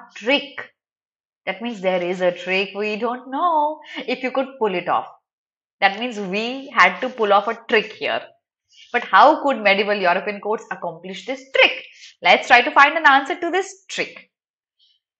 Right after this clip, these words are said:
They say rather easily they could pull off the trick. Now we know the answer. Suppose you're a medieval European who's been accused of stealing your neighbor's cat. The court thinks you might have committed the theft,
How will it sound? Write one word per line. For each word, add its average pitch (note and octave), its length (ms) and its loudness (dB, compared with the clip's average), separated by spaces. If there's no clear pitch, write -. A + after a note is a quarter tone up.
They B3+ 140 6
say F4 580 6
rather A#3 420 8
easily D#4 540 4
they D#4+ 160 10
could F4 240 -2
pull C#4 160 2
off A3 220 6
the F#3+ 80 0
trick. D3 420 -6
Now F#3 260 4
we A3+ 80 -4
know F3+ 140 -2
the D#3 160 -2
answer. - 360 -6
Suppose G4 400 6
you're F#4+ 160 6
a E4 120 4
medieval C4 380 6
European A3+ 640 2
who's A3+ 180 -4
been A3 120 -6
accused A3 340 -4
of A#3 80 -6
stealing F3 360 -8
your C4 100 0
neighbor's F#3+ 400 2
cat. F3+ 240 4
The G3+ 100 -4
court D4 400 8
thinks E4+ 260 -4
you D4+ 120 2
might G#3 180 6
have G#3 160 -4
committed G3 380 -2
the F4 60 2
theft, G4+ 260 10